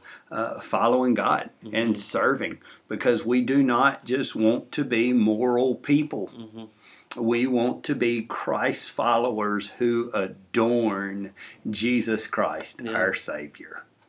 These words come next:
Speaker 1: And
Speaker 2: Yeah.
Speaker 1: so, Whit, I thank
Speaker 2: Amen.
Speaker 1: you so much for bringing that,
Speaker 2: Yeah.
Speaker 1: uh, out for us.
Speaker 2: Yeah.
Speaker 1: Uh, and would you close us out in prayer?
Speaker 2: Yeah, of course.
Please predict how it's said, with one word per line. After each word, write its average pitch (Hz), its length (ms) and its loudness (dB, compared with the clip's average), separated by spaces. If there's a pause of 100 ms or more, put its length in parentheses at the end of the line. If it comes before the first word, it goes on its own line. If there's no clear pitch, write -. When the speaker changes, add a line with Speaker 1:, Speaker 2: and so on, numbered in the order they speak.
(140)
Speaker 1:
And 113 160 -6
Speaker 2:
Yeah. - 40 -10
Speaker 1:
so, 117 280 -4
Whit, 110 320 2
I 98 120 2
thank 110 240 -2
Speaker 2:
Amen. 113 140 -4
Speaker 1:
you 98 40 -4
so 110 180 -4
much 107 360 0
for 95 160 -6
bringing 110 400 2
that, 92 340 -6 (260)
Speaker 2:
Yeah. 139 120 -12
Speaker 1:
uh, 104 440 4
out 123 360 4
for 123 420 4
us. - 580 -2 (220)
Speaker 2:
Yeah. 123 120 -8
Speaker 1:
Uh, 101 300 4
and 110 200 2
would 127 180 -2
you 170 80 0
close 156 340 0
us 135 160 -8
out 147 220 -2
in 147 180 -4
prayer? 131 420 -2 (140)
Speaker 2:
Yeah, 135 100 -10
of - 140 -12
course. - 280 -14